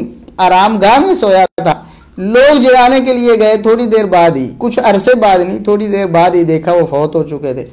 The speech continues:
तो दिल में आया कि शायद किसी ने कुछ कारना दिया हो,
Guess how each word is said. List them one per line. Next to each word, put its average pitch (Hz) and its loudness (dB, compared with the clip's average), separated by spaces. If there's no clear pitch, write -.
तो 277 0
दिल 277 0
में 277 2
आया 226 4
कि 226 -2
शायद 185 0
किसी 196 -6
ने 196 -6
कुछ 185 -6
कारना 196 0
दिया 165 -2
हो, 113 -6